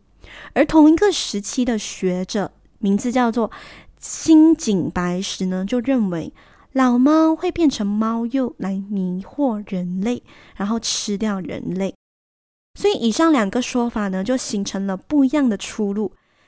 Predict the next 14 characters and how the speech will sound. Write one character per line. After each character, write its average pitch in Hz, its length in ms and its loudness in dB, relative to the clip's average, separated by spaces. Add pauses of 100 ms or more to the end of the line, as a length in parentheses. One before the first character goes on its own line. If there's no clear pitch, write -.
另 403 160 2
一 370 60 4
个 359 120 4
说 254 320 2
法 202 220 -2
是 - 160 -6
说， 214 480 0
猫 254 240 2
鼬 254 260 2
本 214 220 -4
来 185 180 -4
就 233 140 -4
存 180 260 -2
在， 196 240 -2